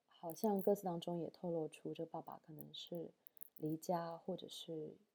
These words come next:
嗯，怎么样的，让孩子觉得，呃，很遥远。那孩子最希望的就是爸爸回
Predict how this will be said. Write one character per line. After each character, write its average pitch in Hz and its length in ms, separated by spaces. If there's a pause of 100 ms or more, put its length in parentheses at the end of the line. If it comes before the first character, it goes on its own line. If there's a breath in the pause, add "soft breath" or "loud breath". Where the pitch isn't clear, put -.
(120)
嗯， 156 240
怎 156 140
么 147 100
样 156 240
的， 147 220 (500)
让 170 180
孩 147 220
子 147 180
觉 147 220
得， 143 300 (920)
呃， - 60 (380)
很 156 140
遥 151 220
远。 165 220
那 180 80
孩 185 180
子 180 160
最 196 160
希 185 200
望 180 180
的 160 80
就 160 140
是 160 100
爸 156 160
爸 156 120
回 - 180